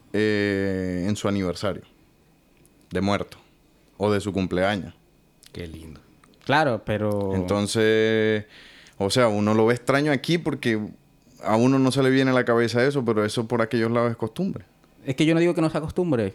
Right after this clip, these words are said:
Speaker 3: porque yo puedo tener a mi hijo ahí muerto, pero yo sé que está muerto y lo tengo ahí, pero no,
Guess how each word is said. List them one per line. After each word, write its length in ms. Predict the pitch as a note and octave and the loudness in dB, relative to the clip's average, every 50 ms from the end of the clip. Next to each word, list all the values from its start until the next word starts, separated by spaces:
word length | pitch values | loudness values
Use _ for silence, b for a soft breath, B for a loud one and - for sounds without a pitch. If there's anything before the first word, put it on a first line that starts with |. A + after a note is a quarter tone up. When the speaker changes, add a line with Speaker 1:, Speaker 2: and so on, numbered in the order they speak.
| - - | -6 -6
Speaker 3:
porque 260 | - A2+ A2 B2 A#2 | -6 -4 -2 0 0
yo 100 | A2+ A2+ | 0 0
puedo 180 | - B2 B2+ B2+ | 0 0 0 0
tener 240 | C3+ C3+ C3+ C#3 C#3+ | 0 0 0 0 0
a 420 | C#3+ C#3+ D3 C#3+ C#3+ C#3+ D3 D3+ D3+ | 0 0 0 0 0 0 2 2 4
mi 140 | D3+ D3+ D3+ | 4 4 4
hijo 160 | D3 D#3+ D#3 | 4 2 2
ahí 140 | D3+ D#3+ D#3+ | 2 2 2
muerto, 340 | D#3+ E3+ E3+ D3+ D#3 D#3+ E3 | 2 0 0 -2 -2 -4 -2
pero 140 | - C#3+ C3 | -2 -2 0
yo 80 | B2+ A#2 | 0 0
sé 80 | - | 0
que 60 | C3+ | -2
está 140 | C#3+ - F3+ | -2 0 0
muerto 360 | C#3 F3 G3+ - - G2+ - _ _ _ - - _ _ _ _ _ _ | 0 0 0 -2 -4 -8 -12 _ _ _ -20 -20 _ _ _ _ _ _
y 80 | - A#2+ | -2 -2
lo 100 | B2 A#2+ | -2 0
tengo 220 | A#2+ A#2+ B2 C3+ | 0 0 0 0
ahí, 240 | C3 D#3+ F#3+ C#3+ - | 0 0 -2 -6 -6
pero 320 | - B2 A2 G#2+ G#2+ G2+ G2 | -6 -6 -4 -2 -2 -2 -2
no, 180 | G#2+ A2 A2 | -2 -4 -4